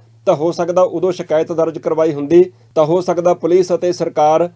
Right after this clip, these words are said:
ਉਸ ਮਾਮਲੇ ਨੂੰ ਗੰਭੀਰਤਾ ਦੇ ਨਾਲ ਲੈਂਦੀ ਤੇ ਅੱਜ ਆਕਿਲ ਅਖਤਰ ਇਸ ਦੁਨੀਆ ਦੇ ਵਿੱਚ ਹੁੰਦਾ, ਅੱਜ ਉਹ ਮਿੱਟੀ ਦੇ ਵਿੱਚ ਦਫਨਾ ਨਾ ਦਿੱਤਾ ਗਿਆ ਹੁੰਦਾ। ਔਰ ਜਿਹੜੀਆਂ ਸੱਚਾਈਆਂ ਉਹਨੇ ਆਪਦੀ ਜ਼ੁਬਾਨ ਦੇ ਨਾਲ ਬੋਲ ਕੇ ਦੱਸਣੀਆਂ ਸੀਗੀਆਂ, ਅੱਜ ਉਹ ਡਾਇਰੀ ਬੋਲੂਗੀ,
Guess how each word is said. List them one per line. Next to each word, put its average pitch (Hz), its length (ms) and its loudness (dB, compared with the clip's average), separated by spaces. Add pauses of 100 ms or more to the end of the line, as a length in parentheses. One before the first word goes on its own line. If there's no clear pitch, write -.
(220)
ਉਸ 170 220 0
ਮਾਮਲੇ 170 380 2
ਨੂੰ 180 180 2
ਗੰਭੀਰਤਾ 175 480 -2
ਦੇ 160 120 0
ਨਾਲ 165 180 0
ਲੈਂਦੀ 165 360 4 (240)
ਤੇ 175 180 4
ਅੱਜ 156 120 2
ਆਕਿਲ 170 560 2
ਅਖਤਰ 143 360 -2 (360)
ਇਸ 175 240 0
ਦੁਨੀਆ 170 300 4
ਦੇ 170 100 0
ਵਿੱਚ 170 200 -2
ਹੁੰਦਾ, 131 340 0 (400)
ਅੱਜ 151 240 4
ਉਹ 180 120 2
ਮਿੱਟੀ 175 300 -4
ਦੇ 170 100 4
ਵਿੱਚ 175 340 -2 (380)
ਦਫਨਾ 156 520 2
ਨਾ 160 280 4
ਦਿੱਤਾ 165 300 0
ਗਿਆ 147 200 2
ਹੁੰਦਾ। 135 320 0 (400)
ਔਰ 156 140 4
ਜਿਹੜੀਆਂ 175 320 2
ਸੱਚਾਈਆਂ 160 540 0 (320)
ਉਹਨੇ 175 260 4
ਆਪਦੀ 170 320 4
ਜ਼ੁਬਾਨ 147 440 2
ਦੇ 185 100 2
ਨਾਲ 185 120 4
ਬੋਲ 165 220 2
ਕੇ 175 140 -2
ਦੱਸਣੀਆਂ 160 360 -2
ਸੀਗੀਆਂ, 175 400 0 (360)
ਅੱਜ 160 140 2
ਉਹ 180 120 0
ਡਾਇਰੀ 151 360 4
ਬੋਲੂਗੀ, 175 580 2